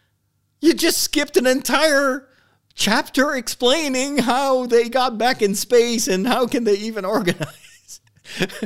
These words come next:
to, to get you in space in, like, in this time span of a few days." And then not only are they, uh, recontacting the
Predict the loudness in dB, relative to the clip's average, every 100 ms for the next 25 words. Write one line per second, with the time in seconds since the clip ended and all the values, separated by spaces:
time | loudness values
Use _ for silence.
0 | -10 -6 -6 -4 -6 -4 0 0 0 -2
1 | 0 -2 -4 -2 -2 0 -4 -6 -8 -8
2 | -10 -8 -4 -4 -4 -6 -10 -6 -4 -6
3 | -4 -4 -4 -6 -8 -8 -6 -2 0 2
4 | 2 0 -6 -16 -6 -2 -2 -2 -4 -2
5 | -2 0 -2 -4 -12 -10 -6 -2 -2 -2
6 | -8 -16 _ _ _ _ -10 -10 -12 -12
7 | -2 -2 -2 -6 -6 -4 -6 -6 -6 -6
8 | 0